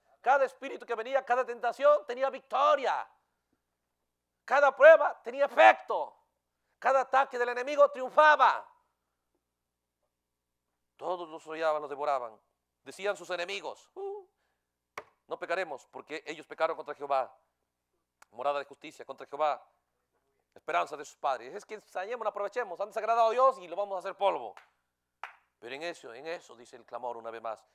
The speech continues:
"Huid en medio de Babilonia. Salid de la tierra de los caldeos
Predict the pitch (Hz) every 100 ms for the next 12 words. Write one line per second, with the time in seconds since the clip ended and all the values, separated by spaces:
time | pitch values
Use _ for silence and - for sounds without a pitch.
0 | _ _ 127 143 143 127 131 143 135 127
1 | 120 117 113 113 104 _ _ _ _ -
2 | _ _ - 180 240 233 240 233 233 226
3 | 220 - 208 214 220 151 -